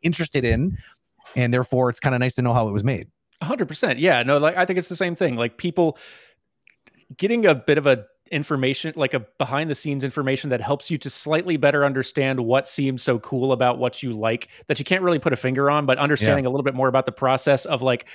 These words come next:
Speaker 2: how the, "Whoa, Andy Serkis was in all those shots, like, actually on set
Speaker 1: Yeah.
Speaker 2: interacting with the actors, and that was a new
Speaker 1: Yeah.
Speaker 2: thing? Cool." Like,
Speaker 1: Yeah.
Speaker 2: just,
Speaker 1: Yeah.
Speaker 2: like, the things that help you put into, like, contextualize and appreciate the thing you love even more. That's
Speaker 1: Yeah.
Speaker 2: always, like, no matter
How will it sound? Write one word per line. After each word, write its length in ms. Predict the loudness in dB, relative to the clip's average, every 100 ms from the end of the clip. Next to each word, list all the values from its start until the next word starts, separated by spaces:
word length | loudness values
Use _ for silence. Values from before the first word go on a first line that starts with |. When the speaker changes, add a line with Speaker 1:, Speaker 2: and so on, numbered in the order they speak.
| -14
Speaker 2:
how 180 | 0 0
the, 160 | 4 2
"Whoa, 360 | 4 6 6
Andy 220 | 2 -2 -4
Serkis 300 | -4 -4 -2
was 140 | 0
in 100 | 2
all 140 | 2
those 200 | 4 4
shots, 280 | 2 0 2
like, 160 | 0 0
actually 320 | -4 -2 -2
on 220 | 2 0
set 260 | 0 0 2
Speaker 1:
Yeah. 60 | 2
Speaker 2:
interacting 320 | 0 0 0
with 80 | 0
the 80 | 0
actors, 300 | 0 -2 -2
and 80 |
that 100 | -2
was 120 | 0 0
a 40 |
new 80 | 2
Speaker 1:
Yeah. 100 | 2
Speaker 2:
thing? 300 | 0 -2 -2
Cool." 440 | -2 2 4 4 4
Like, 120 | 4
Speaker 1:
Yeah. 140 | 4 -2 -12 -6
Speaker 2:
just, 120 | 2 4
Speaker 1:
Yeah. 180 | 4 0
Speaker 2:
like, 120 | -4 -4 _
the 80 | -4
things 300 | 0 -2 0
that 180 | -2 -4 -10 _ -20 _
help 240 | -2 -2
you 80 | -2
put 180 | -2 -2
into, 320 | -2 0 0 0
like, 140 | -4 -4 -12 -20 -4
contextualize 680 | -2 0 0 2 2 2 2
and 80 |
appreciate 520 | -4 -2 -4 -2 -4 -4
the 60 |
thing 220 | -2 -2
you 100 | -2 -4
love 220 | -2 -2
even 220 | -2 -4
more. 320 | -4 -2 -4 -8 _
That's 140 | 2
Speaker 1:
Yeah. 140 | 4 4
Speaker 2:
always, 540 | 4 4 2 -2 -6 0
like, 200 | 0 2
no 160 | 2 4
matter 320 | 4 2